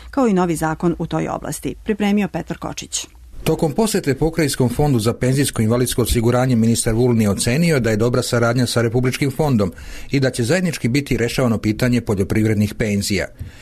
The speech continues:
Speaker 2: Osvrćući se na inicijativu za ocenu ustavnosti i zakonitosti odluke o smanjenju penzija,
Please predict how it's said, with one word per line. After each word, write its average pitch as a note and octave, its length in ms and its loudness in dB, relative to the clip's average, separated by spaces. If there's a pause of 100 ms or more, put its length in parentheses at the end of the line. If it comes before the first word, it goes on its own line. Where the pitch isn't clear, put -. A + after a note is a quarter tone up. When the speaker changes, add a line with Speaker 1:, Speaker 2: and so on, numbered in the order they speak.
(240)
Speaker 2:
Osvrćući A#2+ 560 0
se A#2+ 160 0
na A#2+ 60 0
inicijativu C#3 500 2
za A#2+ 120 2
ocenu B2+ 260 0
ustavnosti A#2+ 600 -2
i G#2+ 60 2
zakonitosti A#2 760 0
odluke A#2 380 2
o G#2 60 2
smanjenju A2 460 2
penzija, C3 540 0